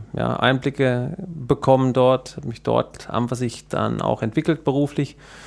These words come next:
Dann Werder Bremen, ja, fast vier Jahre als Geschäftsführer Sport, dort natürlich auch den Nachwuchsbereich verantwortet. Dann sechzig München, kurzes Intermezzo, äh,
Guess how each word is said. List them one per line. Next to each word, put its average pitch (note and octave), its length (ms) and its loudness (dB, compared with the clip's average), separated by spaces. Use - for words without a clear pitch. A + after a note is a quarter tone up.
Dann D#3 180 6
Werder C#3 200 8
Bremen, D#3+ 440 6
ja, C#3 160 -2
fast - 240 -2
vier D#3 120 2
Jahre C#3+ 300 6
als B2 160 0
Geschäftsführer C#3 760 -2
Sport, - 720 2
dort - 460 -4
natürlich C#3 400 -4
auch B2+ 160 -2
den B2 160 -2
Nachwuchsbereich - 640 -2
verantwortet. C3 720 -4
Dann C3 300 4
sechzig C#3 400 2
München, E3+ 420 4
kurzes D#3+ 380 0
Intermezzo, C#3+ 800 4
äh, - 60 -2